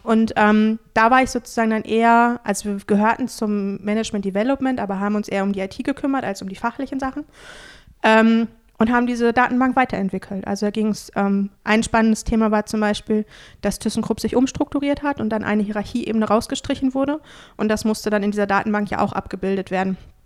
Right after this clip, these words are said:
Das heißt, du hast sozusagen, also die Person gibt's ja weiterhin und die hatten halt dann vor dem ersten ersten eine bestimmte Funktion und nach dem ersten ersten eine andere Funktion und das musste mit bestimmten Logiken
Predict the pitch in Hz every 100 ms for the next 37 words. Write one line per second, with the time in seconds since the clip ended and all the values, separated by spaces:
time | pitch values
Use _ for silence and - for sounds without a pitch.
0 | _ _ - 196 202 220 190 196 196 196
1 | 196 - 196 185 196 202 - - - -
2 | 190 196 202 196 233 262 - 208 196 214
3 | 269 262 294 269 214 202 208 - 202 208
4 | 202 196 196 202 - 220 220 233 226 226
5 | - - 220 - 226 - 240 240 - 233
6 | - 247 247 - - - - 214 214 208
7 | - 214 214 - - 208 - 208 - 240
8 | - 247 - 254 233 208 202 214 - -
9 | 208 - - - _ 180 - - 226 -
10 | 208 214 226 - 220 214 214